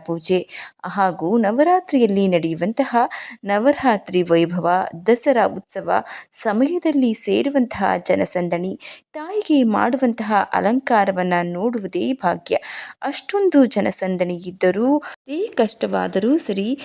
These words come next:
ಸರತಿ ಸಾಲಿನಲ್ಲಿ ನಿಂತು ಅಮ್ಮನ ದರ್ಶನ ಮಾಡಿದಾಗ ಆಗುವಂತಹ ಆನಂದವಿದೆಯಲ್ಲ, ಪಟ್ಟ ಕಷ್ಟಗಳೆಲ್ಲವೂ ಮರೆತು ಹೋಗುತ್ತವೆ ತಾಯಿಯ ಸನ್ನಿಧಿಯಲ್ಲಿ, ತಾಯಿಯನ್ನು ಕಣ್ಣಾರೆ ಕಂಡಾಗ.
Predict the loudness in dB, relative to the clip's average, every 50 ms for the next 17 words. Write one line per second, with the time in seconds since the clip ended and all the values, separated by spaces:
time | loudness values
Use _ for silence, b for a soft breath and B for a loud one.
0 | B B B -8 -6 -4 -4 -4 -2 -4 -2 0 0 0 0 2 0 0 0 0
1 | 0 0 0 0 0 0 -2 -2 -2 -2 -2 -2 -2 -4 -4 -4 -4 -2 -2 -4
2 | -2 0 2 2 2 2 0 -2 -2 -2 -2 -2 -4 -4 -6 -6 -6 -4 -4 -2
3 | -4 -4 -4 -4 -2 -2 -2 -2 -2 -2 -2 -2 B B B B B B B -4
4 | -2 2 2 2 2 2 0 0 0 -2 -2 -4 -6 -4 -2 -2 -2 -2 -6 -6
5 | -4 -2 -2 0 0 0 0 0 0 -2 -4 -6 -6 -4 -4 -2 -2 -2 -4 -4
6 | -6 -8 B B B B B B B B -6 -6 -6 -4 0 0 0 0 0 -2
7 | -2 -2 -4 -4 -2 0 0 0 0 0 0 0 0 2 2 2 4 4 4 2
8 | 2 0 0 0 0 2 2 0 0 -4 -8 _ -10 -8 -6 -6 -6 -6 B B
9 | B B B B _ -16 -16 -14 -14 -12 -10 -6 -4 -2 -2 0 -2 -2 -2 -2
10 | -2 -2 -4 -4 -2 -2 -2 0 0 0 0 0 2 0 -2 -2 -4 -10 -16 _
11 | -20 -20 -20 -20 -18 -16 -16 -14 -14 -14 -12 -10 -10 -10 -10 -10 -12 -10 -8 -6
12 | -4 -4 -2 -2 -4 -2 0 -2 -2 0 0 0 0 0 0 -2 -2 -2